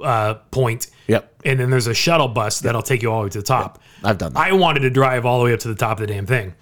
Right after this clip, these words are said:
Speaker 2: Well, that's, I told you my
Speaker 1: Right.
Speaker 2: story. I wanted to, and so I did, damn it.
Speaker 1: Right.
Speaker 2: Yeah.
Speaker 1: And so I'm, I'm hell-bent on it.
Speaker 2: Right.
Speaker 1: Um, and so we're all set. But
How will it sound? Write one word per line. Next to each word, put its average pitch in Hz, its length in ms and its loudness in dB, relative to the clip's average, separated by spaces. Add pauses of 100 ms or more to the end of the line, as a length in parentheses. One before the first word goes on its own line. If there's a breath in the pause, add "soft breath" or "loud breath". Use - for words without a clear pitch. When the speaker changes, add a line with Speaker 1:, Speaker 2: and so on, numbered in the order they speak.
Speaker 2:
Well, 151 100 4
that's, 135 140 0
I 123 140 2
told 117 260 0
you 101 80 -2
my 107 140 2
Speaker 1:
Right. - 120 2
Speaker 2:
story. 98 140 0
I 104 80 4
wanted 107 320 0
to, 110 120 -2
and 104 100 -2
so 107 100 2
I 101 40 2
did, 101 280 2
damn 92 180 -6
it. - 160 -6 (120)
Speaker 1:
Right. 247 200 2 (120)
Speaker 2:
Yeah. 170 80 2
Speaker 1:
And 160 100 2
so 165 200 2
I'm, 170 220 0
I'm 170 200 0
hell-bent 160 440 2
on 135 140 2
it. 175 220 -2
Speaker 2:
Right. 123 200 2 (100)
Speaker 1:
Um, 131 360 2
and 143 160 0
so 147 320 2
we're 156 200 6
all 143 140 2
set. 151 320 0
But 156 260 -2